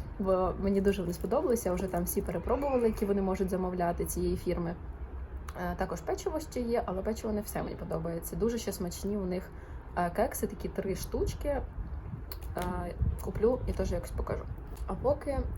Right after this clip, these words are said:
допиваю чай і, напевно, піду додому, не буду чекати світла. Мені здається, воно буде в шість годин. Бо по графіку у нас дві години, е, точно не буде світла,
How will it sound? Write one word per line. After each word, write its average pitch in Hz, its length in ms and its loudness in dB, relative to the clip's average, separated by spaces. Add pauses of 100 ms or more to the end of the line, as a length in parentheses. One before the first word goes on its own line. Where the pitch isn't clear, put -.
(220)
допиваю 185 540 0
чай 240 420 0 (120)
і, 208 360 0 (340)
напевно, 196 320 2
піду 196 200 0
додому, 185 360 -2
не 175 80 -2
буду 196 200 -2
чекати 175 340 -6
світла. 175 340 -4
Мені 180 180 -2
здається, 190 440 -2
воно 180 220 -2
буде 185 380 -2
в - 20 -10
шість - 400 -4
годин. 175 280 0 (420)
Бо 190 100 4
по 185 120 0
графіку 196 640 0
у 208 80 2
нас 190 360 -2 (480)
дві 180 240 4
години, 180 760 2 (420)
е, 175 320 2 (160)
точно 175 540 2
не 175 160 2
буде 165 280 0
світла, 320 380 0